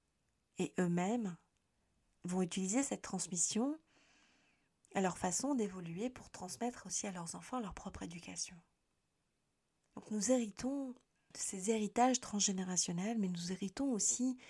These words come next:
de notre bagage karmique en lien avec notre âme et ses vécus.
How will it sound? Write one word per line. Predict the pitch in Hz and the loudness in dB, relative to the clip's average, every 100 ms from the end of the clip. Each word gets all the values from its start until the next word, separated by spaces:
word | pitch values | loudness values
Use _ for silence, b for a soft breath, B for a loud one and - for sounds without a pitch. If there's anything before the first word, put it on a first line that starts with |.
| B B B _ | B B B _
de | 190 | -2
notre | 185 - 175 | -2 0 0
bagage | 180 180 - - | 2 2 0 -2
karmique | 180 196 269 - | -4 -2 -2 -4
en | 175 | -6
lien | 180 185 | -4 -4
avec | 175 - | -6 -6
notre | 180 - - - | -8 -8 -12 -4
âme | 170 226 233 | -2 0 -2
et | |
ses | - - 165 156 | -4 -4 -4 -2
vécus. | 160 170 - - | 0 0 -2 -8